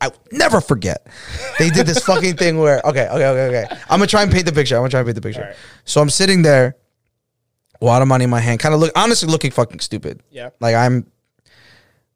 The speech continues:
Speaker 1: I don't know, like, people, like, see me as, like, the, like, crazy party guy, but, like, there are times where, like, I'll get timid.
Speaker 2: I feel
Speaker 1: You know
Speaker 2: that.
Speaker 1: what I'm saying? And,
Speaker 2: I
Speaker 1: and,
Speaker 2: feel
Speaker 1: and
Speaker 2: that.
Speaker 1: this is one of those times. I remember there's two, like, crazy blonde girl.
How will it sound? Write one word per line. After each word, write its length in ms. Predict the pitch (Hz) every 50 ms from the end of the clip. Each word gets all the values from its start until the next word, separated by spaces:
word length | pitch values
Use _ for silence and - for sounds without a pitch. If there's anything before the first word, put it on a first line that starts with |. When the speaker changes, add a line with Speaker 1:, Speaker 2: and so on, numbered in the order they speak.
| _ _ _ _ -
Speaker 1:
I 100 | 175 208
don't 80 | 208 196
know, 80 | 175 151
like, 120 | 147 139
people, 220 | - 202 202 202 190
like, 160 | 180 170 156
see 100 | 170 165
me 60 | 170
as, 80 | 160 147
like, 100 | 131 120
the, 80 | 110 - _ - -
like, 100 | 123 113
crazy 220 | - 147 147 139 123
party 220 | 135 131 131 127
guy, 60 | 127
but, 100 | 117 117
like, 160 | 104 104 104
there 120 | - 139 151
are 40 | 156
times 260 | - 156 139 135 131
where, 60 | 127
like, 100 | 120 107
I'll 120 | 110 120 113
get 200 | 90 117 98 -
timid. 300 | 117 107 90 87 82 -
Speaker 2:
I 80 | 147 160
feel 160 | - 143 135
Speaker 1:
You 60 | 113
know 60 | 107
Speaker 2:
that. 60 | - 120
Speaker 1:
what 80 | 113
I'm 80 | 110 101
saying? 20 | -
And, 80 | 120 117
Speaker 2:
I 20 | 107
Speaker 1:
and, 100 | 117 117
Speaker 2:
feel 80 | 120 127
Speaker 1:
and 80 | 139
Speaker 2:
that. 40 | 143
Speaker 1:
this 60 | 147 143
is 100 | 139 135
one 140 | 135 131 131
of 60 | 123
those 140 | 117 107 -
times. 340 | - 104 90 71 - - - _ _ _ _ _ -
I 1080 | - _ _ _ _ _ _ _ _ _ _ _ _ _ _ _ _ _ - - -
remember 160 | 123 123 127 123
there's 100 | 117 -
two, 140 | - - 135 123
like, 280 | 113 104 - _ _
crazy 300 | - - 139 131 123 127
blonde 240 | 110 123 117 120 113
girl. 180 | 120 117 107